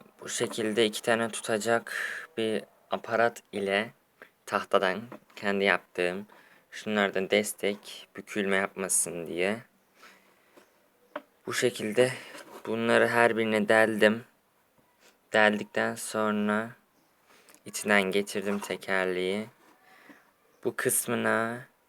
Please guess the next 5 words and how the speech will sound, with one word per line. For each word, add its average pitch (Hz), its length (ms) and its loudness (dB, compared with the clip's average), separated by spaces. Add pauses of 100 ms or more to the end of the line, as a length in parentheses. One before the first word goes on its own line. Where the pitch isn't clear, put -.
(680)
ve 98 140 2
şu - 260 -6
kısmına 101 680 -2
zımparayı 101 640 4
yapıştırdım. 98 880 -2